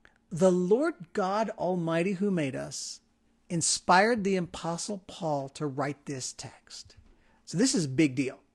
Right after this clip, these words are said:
These words are among the most important words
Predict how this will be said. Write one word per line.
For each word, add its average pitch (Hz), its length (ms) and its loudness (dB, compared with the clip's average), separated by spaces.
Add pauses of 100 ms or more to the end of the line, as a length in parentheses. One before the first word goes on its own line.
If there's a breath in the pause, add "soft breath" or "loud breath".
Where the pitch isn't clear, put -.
(480 soft breath)
These 214 340 6
words 170 680 2 (400 soft breath)
are 190 180 4
among 196 540 0
the 165 100 0
most 170 480 0
important 220 680 -2
words 165 540 0